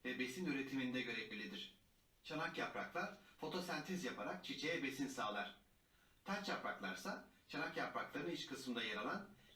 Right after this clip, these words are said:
renkli ve güzel kokulu yapraklardır. Çiçekli bitkilerdeki taç yapraklarının ortasında erkek ve dişi organlar bulunur. Sayıca çok olan erkek organlar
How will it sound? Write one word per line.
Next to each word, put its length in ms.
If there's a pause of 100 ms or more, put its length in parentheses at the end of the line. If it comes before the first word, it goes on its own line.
renkli 380
ve 100
güzel 380
kokulu 300
yapraklardır. 840 (1000)
Çiçekli 420
bitkilerdeki 600
taç 240
yapraklarının 500
ortasında 680
erkek 400
ve 100
dişi 220
organlar 580
bulunur. 480 (880)
Sayıca 380
çok 200
olan 180
erkek 380
organlar 560